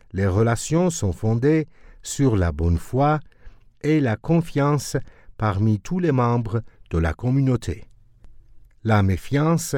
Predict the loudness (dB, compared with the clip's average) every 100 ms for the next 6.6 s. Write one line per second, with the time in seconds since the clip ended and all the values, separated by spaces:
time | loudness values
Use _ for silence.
0 | -6 -12 -12 -6 -2 0 0 0 -2 -2
1 | 0 2 2 0 0 -2 0 2 0 0
2 | -4 -4 -20 -20 -20 -14 -4 -2 0 0
3 | 0 2 0 2 2 0 -4 -20 -10 -2
4 | 2 2 2 -2 -10 -4 -2 0 2 0
5 | -2 0 0 0 -2 -18 -20 -8 0 0
6 | 2 0 2 0 0